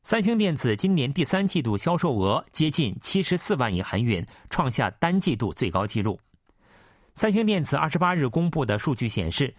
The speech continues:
今年第三季度销售额为七十三点九八万亿韩元，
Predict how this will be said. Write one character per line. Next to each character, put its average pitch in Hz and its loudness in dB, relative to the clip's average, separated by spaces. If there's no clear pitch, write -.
今 214 0
年 170 2
第 165 0
三 196 0
季 180 0
度 110 0
销 151 -2
售 139 -2
额 98 0
为 90 -2
七 - 0
十 196 0
三 190 0
点 131 0
九 92 -2
八 151 0
万 160 0
亿 95 0
韩 104 -2
元， 98 0